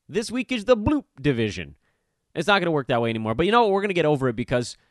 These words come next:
we had something really cool happen yesterday, and it's gonna happen every Sunday for the next four additional ones. They're airing two, uh, each Sunday for five weeks.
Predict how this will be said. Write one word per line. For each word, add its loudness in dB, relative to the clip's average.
we -2
had -2
something -2
really 2
cool 0
happen -2
yesterday, -4
and -4
it's -12
gonna -4
happen -4
every -2
Sunday -6
for -14
the -8
next -8
four -2
additional -2
ones. -6
They're -4
airing -4
two, -2
uh, -2
each -6
Sunday -2
for -12
five -2
weeks. -2